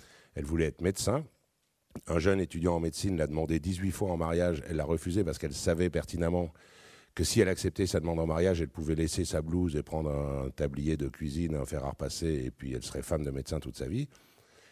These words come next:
Et elle disait, « Non, je, je préfère travailler moi », elle voulait être pédiatre, «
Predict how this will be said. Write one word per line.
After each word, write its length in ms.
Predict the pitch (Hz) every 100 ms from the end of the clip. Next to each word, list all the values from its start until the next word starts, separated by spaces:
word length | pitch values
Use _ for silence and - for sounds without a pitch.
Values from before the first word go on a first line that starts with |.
| - _ -
Et 100 | 82
elle 100 | 76
disait, « 400 | 78 82 139 127
Non, 260 | 107 123
je, 140 | 71 78 -
je 120 | 78
préfère 380 | - 87 107 -
travailler 340 | 82 76 71
moi », 200 | 73 113
elle 60 | 127
voulait 180 | 85 71
être 100 | -
pédiatre, « 440 | 65 90 143